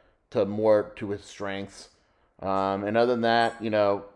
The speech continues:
Kevin Green, wide receiver, freshman, I thought he would be good, but maybe not this good, uh, this fast. So those are the guys that have kind of,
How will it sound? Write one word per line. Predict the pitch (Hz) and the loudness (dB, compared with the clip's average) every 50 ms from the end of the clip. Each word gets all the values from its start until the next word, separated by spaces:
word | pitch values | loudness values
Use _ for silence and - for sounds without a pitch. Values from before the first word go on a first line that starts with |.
| _ _ | _ _
Kevin | - 135 117 110 110 107 | 0 0 0 0 0 -6
Green, | 90 104 110 110 110 107 107 101 | -6 -6 -6 -4 -4 -4 -2 0
wide | 101 101 101 101 | 0 0 0 0
receiver, | 98 - - 107 107 101 104 101 | -2 -6 -6 -6 -6 -4 -6 -6
freshman, | - - 110 104 98 - - 110 104 104 101 98 | -2 0 0 0 0 -2 -6 -6 -4 -4 -6 -6
I | - 85 98 | -6 -6 -4
thought | 101 107 104 98 | -2 -2 -2 -2
he | 104 104 | -2 -4
would | 101 101 85 | -8 -8 -8
be | 101 95 | -10 -10
good, | 85 101 98 98 101 98 85 - | -6 -2 0 0 0 0 -2 -2
but | 98 92 92 - - - - _ _ _ - | -4 -2 -4 -4 -6 -12 -20 _ _ _ -10
maybe | 92 104 104 101 104 | -6 -4 -4 -4 -4
not | 101 98 95 76 80 | -4 -4 -6 -6 -4
this | 92 104 101 - | -6 -6 -6 -6
good, | - 107 101 98 95 92 82 - - - - | -6 -4 0 0 0 0 -2 -8 -18 -16 -10
uh, | - 82 85 87 | -6 -4 -4 -4
this | 85 76 95 92 - - | -4 -6 -8 -10 -10 -12
fast. | - - 90 82 78 78 - | -10 -6 -6 -6 -6 -6 -6
So | - 113 | -2 2
those | 123 143 151 143 131 | 6 6 6 4 2
are | 131 | -4
the | 117 | -4
guys | 110 117 117 110 107 104 95 | 0 2 2 2 2 0 -2
that | 104 101 98 | -2 -4 -4
have | 101 98 | -6 -8
kind | - - 104 101 98 95 | -8 -6 -6 -4 -4 -2
of, | 92 92 92 | -2 -4 -4